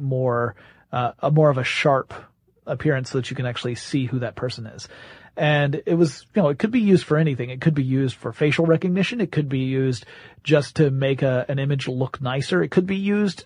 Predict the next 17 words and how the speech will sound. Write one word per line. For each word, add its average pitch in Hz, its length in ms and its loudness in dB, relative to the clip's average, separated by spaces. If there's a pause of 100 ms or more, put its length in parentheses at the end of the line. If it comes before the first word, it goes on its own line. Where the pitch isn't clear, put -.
to, 180 460 2 (400)
um, 156 480 0 (420)
to, 160 460 4
to 165 320 6
look 180 200 6
at 165 200 6
old 165 360 6
photos 139 680 2
and 139 260 -6
see 160 240 2
if 143 140 -2
you 160 80 -2
can 143 160 -2
figure 143 480 0
out, 135 360 0 (380)
like, 160 460 -6
imagine 151 760 2